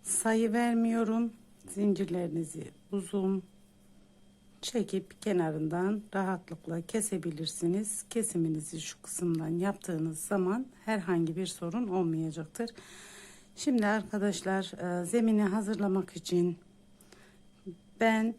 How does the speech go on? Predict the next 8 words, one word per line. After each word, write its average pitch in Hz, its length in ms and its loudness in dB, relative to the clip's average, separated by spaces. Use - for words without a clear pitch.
e, 190 480 2
zincir, 208 420 2
her 226 240 0
zincirimin 180 760 2
üzerine 190 640 2
ikili 226 440 -4
trabzanlar 170 720 0
yapıyorum. 196 680 -2